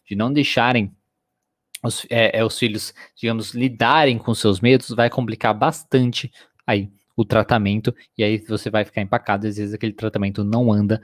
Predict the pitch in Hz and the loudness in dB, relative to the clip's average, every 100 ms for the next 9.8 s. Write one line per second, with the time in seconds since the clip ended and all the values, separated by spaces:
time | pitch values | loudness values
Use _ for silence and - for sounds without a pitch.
0 | - _ - 104 101 113 104 98 98 98 | -8 _ -6 -4 -2 -2 2 4 4 2
1 | 101 - - 101 101 98 95 98 - - | -4 -8 -12 -8 -6 -6 -10 -16 -20 -12
2 | 95 - _ _ 92 90 92 101 107 104 | -12 -12 _ _ -10 -6 -4 0 2 2
3 | 95 - _ 120 120 - 151 151 - 98 | -2 -12 _ -6 -4 0 0 2 0 0
4 | 85 - _ - 92 _ - - 98 101 | -2 -16 _ -16 -16 _ -14 -6 -6 -6
5 | 92 - _ - - - - - - 165 | -10 -10 _ -20 -20 -18 -16 -18 2 4
6 | 175 - - 156 131 151 - 175 185 190 | 4 -2 -2 -2 -2 -2 2 4 4 0
7 | 165 151 143 143 139 - - 110 113 110 | 0 0 0 0 -4 -10 -4 -2 -2 -6
8 | - 117 110 - 113 104 117 110 110 _ | -4 0 0 0 -4 2 4 4 0 _
9 | 131 143 - 110 104 127 120 | 2 4 2 -2 -2 0 0